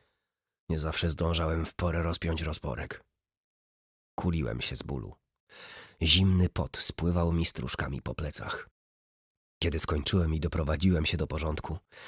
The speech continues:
wyczerpany klapnąłem na podłogę. Fachowe porady doktora Marca i jego czerwone pigułki przydałyby mi się jak nigdy.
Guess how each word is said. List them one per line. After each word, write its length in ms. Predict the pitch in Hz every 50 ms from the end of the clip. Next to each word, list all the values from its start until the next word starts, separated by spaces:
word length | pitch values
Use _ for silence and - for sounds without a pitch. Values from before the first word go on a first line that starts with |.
| - - - -
wyczerpany 680 | - 78 98 110 - 120 110 - - 92 85 82 87
klapnąłem 640 | - - - 107 - - 78 71 57 58 55 53
na 80 | 58 -
podłogę. 460 | - - - 53 55 53 50 - - - _ _ _ _ _ _ _ _ _ _ _ _ _ _
Fachowe 400 | - - - 78 - 82 73 78
porady 320 | - 76 73 76 76 71 80
doktora 400 | 69 76 - - 80 73 76 71
Marca 500 | 73 78 80 76 - - - - 71 67
i 100 | 64 67
jego 240 | 69 69 67 73 -
czerwone 420 | - 82 76 69 76 78 76 73
pigułki 440 | - 80 - 90 90 82 - - 85
przydałyby 500 | - 85 73 80 85 85 82 78 80 82
mi 120 | 82 85
się 160 | - - 73
jak 300 | 71 67 - - - -
nigdy. 420 | - 60 67 67 - - 50 50